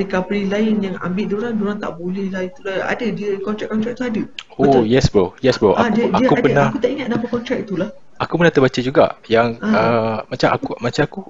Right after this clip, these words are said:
Speaker 2: curious lah kan, kenapa, uh, diorang
Speaker 1: Tak,
Speaker 2: macam
Speaker 1: tak
Speaker 2: tak
Speaker 1: diberitahu kan?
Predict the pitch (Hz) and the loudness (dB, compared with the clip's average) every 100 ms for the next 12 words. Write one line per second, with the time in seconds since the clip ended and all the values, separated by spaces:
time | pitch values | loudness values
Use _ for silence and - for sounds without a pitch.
0 | - 208 131 98 170 160 92 - - - | -2 2 2 4 2 2 0 -4 -6 -6
1 | - 90 - - - - - 92 - 143 | -6 -4 -4 -8 -14 -10 -8 -6 -8 -10
2 | 123 107 110 113 101 101 98 101 - 175 | -8 0 4 4 2 0 0 2 0 2
3 | 190 214 233 262 285 285 143 | 2 2 4 2 2 0 -4